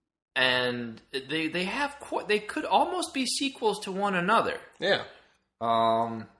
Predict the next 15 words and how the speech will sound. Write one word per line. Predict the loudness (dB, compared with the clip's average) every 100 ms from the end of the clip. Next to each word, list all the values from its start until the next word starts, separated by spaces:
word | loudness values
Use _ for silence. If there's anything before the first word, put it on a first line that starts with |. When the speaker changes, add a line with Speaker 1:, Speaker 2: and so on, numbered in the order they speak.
| _ _ _ _ -20
Speaker 1:
because | -10 -4 -2
of, | 0 0 -2 -18 -18 -10
and | -6 -2
I |
don't | 0 0
know | 2 2
if | 4
that's | 4 4 2
just | -6 -8
because | -8 -4 -2 -2
of | -4 -6 -12 -20 _ _ _ _ _ _ _
laziness | -12 -2 0 0 0 -2 -2 -2
on | -2
the | 2
writer's | 4 6 4 2